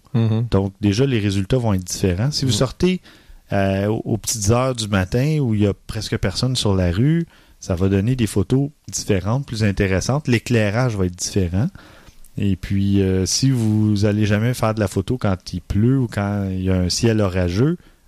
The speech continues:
Speaker 2: ben allez-y.
Speaker 3: Mm.
Speaker 2: Ça va changer justement votre vision du ciel ou ça, ça change l'éclairage aussi de la scène, veut, veut pas.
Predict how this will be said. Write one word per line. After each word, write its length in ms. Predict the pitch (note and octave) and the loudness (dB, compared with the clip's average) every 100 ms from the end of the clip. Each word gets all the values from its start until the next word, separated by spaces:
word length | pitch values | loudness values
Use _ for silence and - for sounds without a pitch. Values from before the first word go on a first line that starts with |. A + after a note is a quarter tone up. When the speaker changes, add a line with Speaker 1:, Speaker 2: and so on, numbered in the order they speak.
| _ - | _ -4
Speaker 2:
ben 80 | |
allez-y. 440 | E2+ F#2 F#2+ G#2+ F#3+ - | 0 0 0 -4 -6 -8
Speaker 3:
Mm. 160 | A2+ G#2 - - - | -6 -6 -6 -16 -20
Speaker 2:
Ça 180 | - E2+ | -4 0
va 140 | E2+ | 2
changer 460 | F2+ A2+ G#2 F#2+ C3 | 2 2 0 2 0
justement 520 | B2+ G2+ G#2+ G2 A#2 | 0 -2 0 0 0
votre 200 | A#2 G2 - | 0 -2 -4
vision 460 | G2 G2+ G2 A#2 B2 | -2 0 0 0 -2
du 100 | G#2 | -2
ciel 560 | - - B2+ D3 D3 | -2 2 2 2 0
ou 80 | A#2 | -2
ça, 360 | F#2 G2+ F#2+ F#2+ | -2 0 0 0
ça 120 | - | 0
change 220 | G2 C3 A#2 | 0 0 0
l'éclairage 580 | A2 G#2+ F#2+ A2+ B2 | 0 0 0 -2 -2
aussi 200 | G#2 - C3 | 0 -2 0
de 60 | |
la 120 | A2+ | 2
scène, 300 | F#2 A#2+ C#3+ | 2 2 0
veut, 120 | A#2 G2+ | 2 0
veut 160 | F#2 | 0
pas. 160 | - | -4